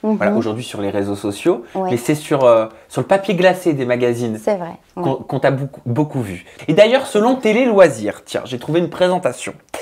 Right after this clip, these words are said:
Speaker 2: Euh, Télé Loisirs dit de toi, Fanny Néguécha est un mannequin célèbre depuis sa relation avec la star du ballon rond, Mario Balotelli.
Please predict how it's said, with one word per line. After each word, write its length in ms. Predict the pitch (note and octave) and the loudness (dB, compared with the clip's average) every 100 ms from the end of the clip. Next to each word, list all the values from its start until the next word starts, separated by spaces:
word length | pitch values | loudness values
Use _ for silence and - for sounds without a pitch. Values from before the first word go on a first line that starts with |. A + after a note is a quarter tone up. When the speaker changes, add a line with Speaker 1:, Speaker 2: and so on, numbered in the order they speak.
| - - - A2+ | -14 -16 -6 4
Speaker 2:
Euh, 140 | B2+ | 4
Télé 240 | D#3+ A3 | 6 4
Loisirs 300 | A3 A3 A3+ | 6 4 4
dit 140 | A3 F#3+ | 2 2
de 120 | F3 | 0
toi, 400 | E3+ E3+ D#3+ - | 2 2 2 -2
Fanny 320 | - F#3 G3 | 2 4 4
Néguécha 460 | A3 F3 D3+ D#3 G#3+ | 0 0 0 0 0
est 140 | G#3 | 0
un 80 | C3+ | 0
mannequin 420 | C#3 G#3+ A3+ F#3+ | 2 2 2 -2
célèbre 400 | - D#3 A#2+ C3 | 0 2 4 4
depuis 220 | C3 A2+ - | 2 -6 -2
sa 140 | A#2+ | 0
relation 460 | D3 C#3+ B2+ - D#3 | 4 4 4 -2 -4
avec 220 | A2+ - | -4 -4
la 140 | A2+ | -6
star 320 | - D#3+ B2+ | -4 -4 -2
du 120 | A#2+ A#2+ | -4 2
ballon 340 | B2 B2 A#2+ | 4 4 2
rond, 260 | C3+ F3 - - _ | 4 2 0 -12 _
Mario 340 | A#2 C#3+ E3+ F3+ | 0 2 2 4
Balotelli. 680 | C#3 A2+ A2 C#3+ G#3 - | 4 4 2 2 2 -2